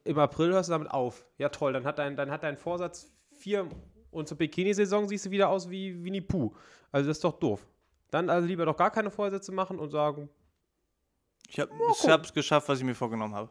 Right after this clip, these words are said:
Speaker 1: Ja, genau, richtig.
Speaker 2: Ja, das ist auch generell halt eine,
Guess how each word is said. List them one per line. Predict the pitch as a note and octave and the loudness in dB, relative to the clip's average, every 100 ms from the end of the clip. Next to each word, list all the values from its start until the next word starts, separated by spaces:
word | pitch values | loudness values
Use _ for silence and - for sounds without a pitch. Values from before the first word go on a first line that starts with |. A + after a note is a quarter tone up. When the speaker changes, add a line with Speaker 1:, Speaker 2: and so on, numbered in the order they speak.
| - | -6
Speaker 1:
Ja, | D#4 D3 - _ | 0 0 0 _
genau, | G3+ G3 A#2+ | -8 -4 -4
richtig. | B2+ A2+ - A2 _ | -6 -10 -12 -16 _
Speaker 2:
Ja, | B2+ B2 A#2 - | 2 2 2 0
das | C#3 D3 | 2 2
ist | F3+ | 4
auch | E3 D3 | 4 4
generell | D#3 D#3 C3+ D3+ D#3+ C#3 | 4 2 2 2 2 0
halt | A#2+ | 0
eine, | C3 B2+ B2 | 2 2 2